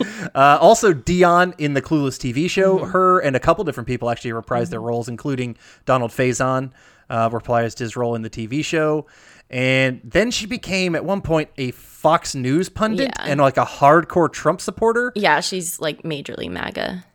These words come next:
Speaker 1: Yeah,
Speaker 2: <laughs>
Speaker 1: I, I think I saw that she has kinda denounced all that now.
Speaker 2: Hmm.
Speaker 1: I think I saw that, but, you know, still
Speaker 2: A weird turn, for sure.
Speaker 1: Yeah, that was
Speaker 2: <laughs>
Speaker 1: an interesting turn. So, uh, and then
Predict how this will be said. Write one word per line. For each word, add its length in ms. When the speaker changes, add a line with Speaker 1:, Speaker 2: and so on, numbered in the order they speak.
Speaker 1:
Yeah, 380
Speaker 2:
<laughs> 20
Speaker 1:
I, 240
I 240
think 260
I 100
saw 360
that 140
she 340
has 200
kinda 200
denounced 580
all 160
that 220
now. 400
Speaker 2:
Hmm. 200
Speaker 1:
I 80
think 300
I 40
saw 220
that, 200
but, 480
you 120
know, 140
still 640
Speaker 2:
A 100
weird 300
turn, 340
for 160
sure. 200
Speaker 1:
Yeah, 480
that 100
was 80
Speaker 2:
<laughs> 80
Speaker 1:
an 40
interesting 360
turn. 280
So, 340
uh, 300
and 180
then 300